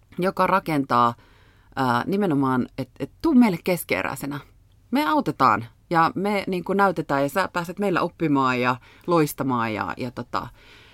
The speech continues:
ja, ja, tai meillä saat tehdä kovasti töitä, mutta ihan varmasti tuetaan sua. Ja, ja siinä, että sä kehityt, sun osaaminen ja ammattitaito kehittyy ja saatat ehkä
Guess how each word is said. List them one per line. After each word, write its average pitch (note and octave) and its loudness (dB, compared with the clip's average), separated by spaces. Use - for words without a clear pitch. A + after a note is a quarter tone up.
ja, D3 -2
ja, A#2+ -2
tai C4+ -2
meillä A#3+ 2
saat E3 -6
tehdä B3+ -6
kovasti C4+ -4
töitä, B3 4
mutta G#3 -6
ihan A#3+ 2
varmasti D3 0
tuetaan - -4
sua. - -6
Ja, D#3+ 4
ja D#3+ -4
siinä, D#3 -2
että D3+ -10
sä D#3 -6
kehityt, - -8
sun D#3 -4
osaaminen C3+ -4
ja C#3 -2
ammattitaito B2+ -6
kehittyy C#3 -6
ja - -8
saatat E3 -4
ehkä D#3+ -6